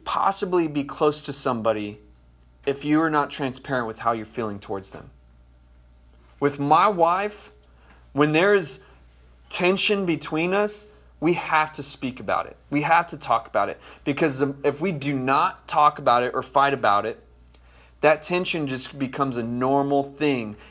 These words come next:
and it turns into a spite. It turns into a constant agitation and pushes us farther away. But when we confront each other, even though it's uncomfortable,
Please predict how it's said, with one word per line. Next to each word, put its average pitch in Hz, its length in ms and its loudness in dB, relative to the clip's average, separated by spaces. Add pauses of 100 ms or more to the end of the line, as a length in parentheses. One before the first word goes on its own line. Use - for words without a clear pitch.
(100)
and 131 100 -2
it 135 180 -4
turns 139 300 -2
into 127 240 -6
a 107 60 -4
spite. - 500 -4 (1700)
It 139 80 -4
turns 156 260 0
into 143 220 2
a 120 80 0
constant 143 580 -2
agitation 113 920 -6 (480)
and 123 160 -6
pushes 127 380 -4
us 113 160 -4
farther 113 400 2
away. 98 380 -6 (1200)
But 135 120 6
when 143 200 2
we 143 100 0
confront 160 720 0
each 147 180 -6
other, 113 280 2
even 185 340 2
though 156 200 6
it's 139 360 0
uncomfortable, 175 960 0